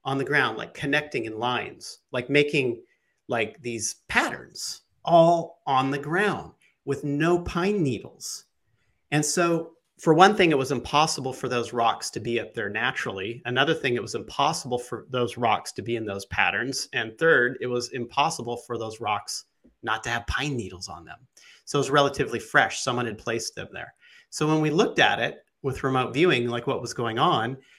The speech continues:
it was literally a location where Bigfoot children, babies, would be kept while the Bigfoot parents, whatever, went out and did whatever they did. So it was like this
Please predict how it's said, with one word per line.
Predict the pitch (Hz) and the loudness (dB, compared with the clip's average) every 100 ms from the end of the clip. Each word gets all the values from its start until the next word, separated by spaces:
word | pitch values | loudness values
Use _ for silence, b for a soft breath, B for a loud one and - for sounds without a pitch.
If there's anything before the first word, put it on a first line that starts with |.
| b - | b -2
it | 156 | 0
was | 156 147 | 0 -2
literally | 135 160 170 185 190 | 0 2 4 2 0
a | 170 | 0
location | 151 - 147 139 - 120 113 - | -4 -2 -2 -2 -4 -6 -6 -6
where | 120 123 123 117 113 - _ _ _ _ - 110 | -2 2 2 2 0 -4 _ _ _ _ -18 -6
Bigfoot | - 156 160 - - 147 - - _ - | -2 -2 -4 -6 0 0 -2 -10 _ -4
children, | - 170 123 104 98 113 123 - | 0 2 0 -4 -8 -10 -12 0
babies, | 139 147 143 69 107 117 - b b b b - | 2 2 0 -8 -10 -12 -12 b b b b -4
would | 123 139 120 | 4 6 6
be | 139 131 123 113 - _ _ | 0 2 0 -2 -8 _ _
kept | - 160 127 - - - - _ _ _ _ | 2 4 4 2 -8 -16 -16 _ _ _ _
while | - 135 131 127 123 117 - - | 6 10 12 12 8 2 -6 -10
the | |
Bigfoot | 110 131 123 - - - | 0 0 0 -6 -6 -6
parents, | - 165 120 104 131 - 113 | -4 -2 -4 -6 -8 -8 -2
whatever, | 123 147 110 110 | 2 2 0 -6
went | 113 120 | -4 -4
out | 120 123 | -4 -6
and | 110 101 | -10 -6
did | 113 110 | -6 -4
whatever | 110 104 - 110 110 | -8 -10 -8 -8 -6
they | 113 | -6
did. | 110 202 214 87 - | 2 4 4 2 -6
So | - | -2
it | 143 | 0
was | 143 | 2
like | 151 156 | 2 0
this | 110 | -4